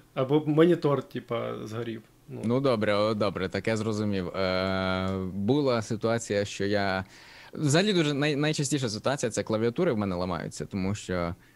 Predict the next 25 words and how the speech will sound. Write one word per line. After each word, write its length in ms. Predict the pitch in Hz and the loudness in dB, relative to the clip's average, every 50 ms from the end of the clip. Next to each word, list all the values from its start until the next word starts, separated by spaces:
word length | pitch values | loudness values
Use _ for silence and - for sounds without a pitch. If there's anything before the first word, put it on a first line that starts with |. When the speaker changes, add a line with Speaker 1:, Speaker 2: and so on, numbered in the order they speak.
| - _ - | -20 _ -10
Speaker 2:
е, 540 | - 78 82 78 78 85 90 92 90 85 82 | -4 -2 0 0 0 0 0 0 0 0 0
я, 540 | 85 104 107 104 104 101 98 98 98 95 98 95 95 95 | 0 0 2 2 2 2 2 2 2 2 2 2 2 0
е, 360 | 95 95 98 95 87 95 95 90 | 0 0 -2 -2 0 0 0 -2
ф-, 220 | 90 - - - 95 98 95 90 98 104 107 101 - - - | -4 -6 -8 -8 -6 -6 -6 -8 -8 -10 -12 -12 -12 -8 0
деколи 320 | 143 156 170 170 - 180 170 | 2 2 2 2 2 0 0
бувають 300 | 139 143 151 151 143 123 | 2 0 0 0 0 -2
такі 160 | - - 135 | -4 -2 -2
моменти, 420 | 127 131 165 185 185 151 123 117 | 0 0 0 0 0 0 -2 -2
коли 220 | 101 - 110 113 113 | -2 0 0 0 0
мене 240 | 113 110 110 110 | 0 0 0 -2
прям 420 | 98 - 110 110 107 107 107 107 107 | -2 -2 -2 0 0 2 0 0 0
вже, 360 | 101 101 110 110 107 101 98 - _ - - _ - | 0 0 2 2 2 0 -2 -6 _ -20 -14 _ -2
я 100 | 123 131 | 0 2
не 100 | 139 131 | 2 2
витримую 500 | 139 135 - 127 113 104 98 95 92 90 | 0 0 0 0 0 0 0 0 -2 -2
своїми 500 | - - - 104 98 95 95 98 98 95 | -4 -4 -2 -2 0 0 0 0 -2 -2
нервами. 560 | 104 127 170 170 139 113 104 98 95 92 92 - - - - - - - - - - - - _ _ - | 0 0 0 0 0 0 0 0 -2 -4 -4 -8 -14 -20 -20 -18 -18 -18 -18 -20 -20 -20 -20 _ _ 0
Ось, 420 | 127 131 117 101 107 - - - - | 2 2 2 2 2 0 -2 -2 -2
і 440 | 120 131 151 175 180 170 165 147 135 123 - - - - | -2 0 0 0 0 0 0 0 -2 -2 -4 -4 -4 -2
можу 280 | 127 135 151 156 143 156 | 0 2 2 2 2 0
трошки 320 | - 151 147 135 - 139 | 0 0 -2 0 -2 -6
потрясти 460 | - - 135 - 139 131 123 - 143 | -4 -4 -4 -2 -2 -2 -2 -2 -4
клавіатурою, 560 | 131 - 135 135 156 180 - 240 240 208 170 117 | -2 0 0 0 0 0 2 2 2 4 2 2
покидати 500 | - 117 - 143 139 180 214 208 - 165 | 0 -2 -2 0 0 0 0 0 0 0
нею. 320 | 160 143 139 135 131 123 | 0 0 2 0 0 -2